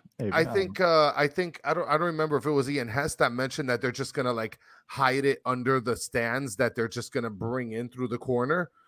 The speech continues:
Speaker 2: which I don't see that either 'cause, like, that Legoland of a s-, of a, of a, of a section, I, I don't, I'm not even too confident in that,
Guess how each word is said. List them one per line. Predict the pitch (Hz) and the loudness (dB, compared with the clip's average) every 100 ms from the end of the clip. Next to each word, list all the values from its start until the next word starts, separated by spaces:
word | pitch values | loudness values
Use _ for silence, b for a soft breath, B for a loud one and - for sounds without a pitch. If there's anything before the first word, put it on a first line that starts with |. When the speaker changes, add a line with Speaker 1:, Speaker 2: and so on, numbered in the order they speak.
| _ | _
Speaker 2:
which | 110 110 - _ | -10 -8 -14 _
I | 143 | 2
don't | 175 160 | 4 0
see | - 156 | -2 0
that | 143 131 117 | 4 4 4
either | 180 120 101 | 0 -2 -6
'cause, | - 123 98 | -4 -4 0
like, | 113 107 _ _ _ _ | -2 -4 _ _ _ _
that | 117 131 113 | 4 4 4
Legoland | 123 143 147 143 123 135 139 143 | 2 4 6 6 6 4 4 2
of | 127 | 2
a | 110 | 0
s-, | 104 - - | -4 -6 -2
of | 117 | 2
a, | 117 | 2
of | 113 117 | 2 0
a, | 104 | 0
of | 101 104 | -2 -2
a | |
section, | 98 - 160 - - 104 104 - _ _ _ _ - | -2 2 2 2 -2 -2 -4 -16 _ _ _ _ 0
I, | 147 - - | 0 0 2
I | 202 | 6
don't, | 254 180 | 8 6
I'm | 233 | 8
not | 214 | 6
even | 156 147 | 6 2
too | 180 | -2
confident | 143 160 165 160 156 | 4 4 6 4 6
in | 143 | 4
that, | 127 156 156 | 4 6 4